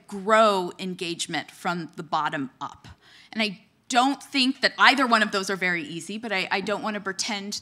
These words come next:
that converting news avoiders into more regular consumers of news will be easy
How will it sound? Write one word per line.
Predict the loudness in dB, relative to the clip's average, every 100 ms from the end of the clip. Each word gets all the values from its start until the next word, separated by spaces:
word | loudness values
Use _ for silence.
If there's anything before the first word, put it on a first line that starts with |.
| -6
that | -6 -6
converting | -6 -4 -2 -2 -4 -6
news | -4 -6 -6
avoiders | -4 -4 -4 -4 -4
into | -6 -8
more | -6 -6
regular | -4 -4 -4 -4 -4
consumers | -6 -8 -6 -6 -6 -8
of | -10
news | -10 -10 -10 -12 -12
will |
be | -10 -6 -2
easy | -2 -2 -4